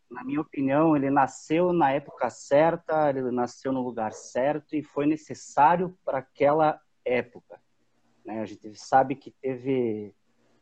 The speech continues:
a situação, guerra do Vietnã, depois teve a geração beat que tava explodindo,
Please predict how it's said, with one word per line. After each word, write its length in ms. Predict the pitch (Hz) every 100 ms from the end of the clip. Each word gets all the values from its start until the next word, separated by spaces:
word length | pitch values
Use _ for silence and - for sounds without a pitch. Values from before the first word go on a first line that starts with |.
| -
a 80 |
situação, 640 | 90 - - 127 - 143 123
guerra 240 | 131 135
do 120 | 123
Vietnã, 680 | 113 120 - 113 117 139 139
depois 340 | 123 117 127 120
teve 200 | 127 120
a 40 |
geração 500 | 110 120 110 139 135
beat 380 | 101 131 147 147
que 100 | -
tava 280 | 101 123 123
explodindo, 960 | 120 _ 113 98 113 147 143 120 110